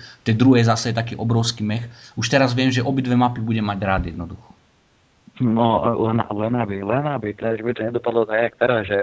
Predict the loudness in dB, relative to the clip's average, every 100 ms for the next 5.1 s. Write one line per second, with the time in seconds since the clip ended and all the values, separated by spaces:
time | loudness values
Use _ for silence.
0 | -4 -6 -6 -2 -2 -2 -6 -6 -6 -4
1 | -4 -4 -4 -6 -4 -4 -4 -10 -6 -4
2 | -4 -4 -6 -6 -8 _ _ _ _ _
3 | _ _ 0 2 2 0 -10 -16 -2 0
4 | 2 0 -2 -2 -4 -16 -4 0 2 0